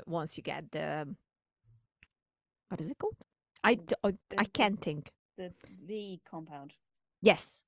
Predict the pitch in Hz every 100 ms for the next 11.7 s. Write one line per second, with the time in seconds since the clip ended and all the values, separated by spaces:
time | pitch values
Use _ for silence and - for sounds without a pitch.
0 | - 175 - 170 170 160 _ - 160 -
1 | 165 156 160 147 _ _ - 202 170 -
2 | _ - 190 170 143 147 185 - - 156
3 | 147 196 196 180 165 147 147 160 240 185
4 | - 254 - 233 240 - 220 220 180 _
5 | 196 202 202 - - 190 233 220 - 202
6 | 190 - 196 165 156 165 196 - 240 240
7 | - 180 190 160 151 139 - 143 - 175
8 | 165 180 196 190 214 226 262 - 175 -
9 | 170 170 165 160 _ _ _ - 175 170
10 | - 165 160 160 165 160 151 147 - 190
11 | 156 156 147 151 453 466